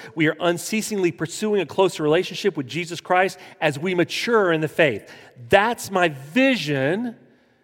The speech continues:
but let me tell you my mission, 'cause you may not remember. It's simple. My mission is this. Our goal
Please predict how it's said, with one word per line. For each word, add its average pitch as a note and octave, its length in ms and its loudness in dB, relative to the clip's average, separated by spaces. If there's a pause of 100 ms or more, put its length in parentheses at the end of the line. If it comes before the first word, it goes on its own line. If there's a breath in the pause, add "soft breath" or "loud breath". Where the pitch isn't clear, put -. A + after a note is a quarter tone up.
(180 soft breath)
but C#3 120 -14
let F#3 120 -6
me A3+ 80 0
tell G#3+ 160 -2
you A3+ 80 2
my G#3 160 2
mission, G3+ 420 2
'cause C3 160 -12
you E3 80 -4
may A#3 140 6
not G#3 140 2
remember. G#3+ 380 2
It's - 180 -12
simple. G3 400 -2 (680 soft breath)
My D#3+ 140 4
mission F#3 340 2
is C3+ 140 -2
this. C#3+ 440 0 (1000)
Our F#3 240 4
goal D3+ 680 2